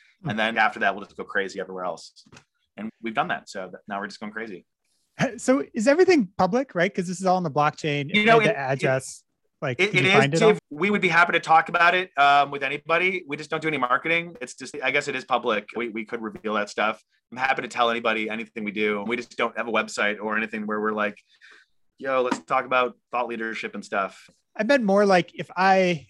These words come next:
Speaker 1: as wanted to quickly follow all your trades, could I see them in real time as they happen? If, uh, people knew your address, it is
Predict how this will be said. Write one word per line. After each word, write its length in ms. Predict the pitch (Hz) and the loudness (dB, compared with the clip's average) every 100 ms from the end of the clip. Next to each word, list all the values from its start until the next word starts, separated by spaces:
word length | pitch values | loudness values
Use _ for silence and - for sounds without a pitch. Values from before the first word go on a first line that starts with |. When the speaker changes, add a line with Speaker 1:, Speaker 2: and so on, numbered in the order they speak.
| _ | _
Speaker 1:
as 300 | 175 151 - | -4 -4 -4
wanted 260 | 180 165 160 | 0 2 4
to 200 | 147 139 - | 2 0 -2
quickly 260 | 185 180 | -2 0
follow 320 | - 156 156 | 0 2 2
all 160 | 156 147 | 2 0
your 140 | 147 | 0
trades, 400 | 131 151 139 113 | -4 -4 -6 -6
could 140 | - 135 | -6 -2
I 80 | 139 | -2
see 240 | - 147 | -2 -2
them 280 | 151 147 156 | 0 -2 -4
in 100 | 131 | -4
real 160 | 139 | -4
time 260 | 135 143 139 | -2 -2 -2
as 100 | 135 | -2
they 100 | 135 | -2
happen? 380 | 123 123 156 170 | -2 -2 -4 -2
If, 240 | 156 127 - | -2 -4 -6
uh, 200 | 139 127 | -4 -4
people 260 | - 139 139 | -4 -4 -4
knew 140 | 131 | -2
your 180 | 135 131 | -2 -2
address, 460 | 123 139 110 - - | 0 -2 -2 -8 -8
it 80 | 123 | -6
is 320 | 123 113 | -6 -8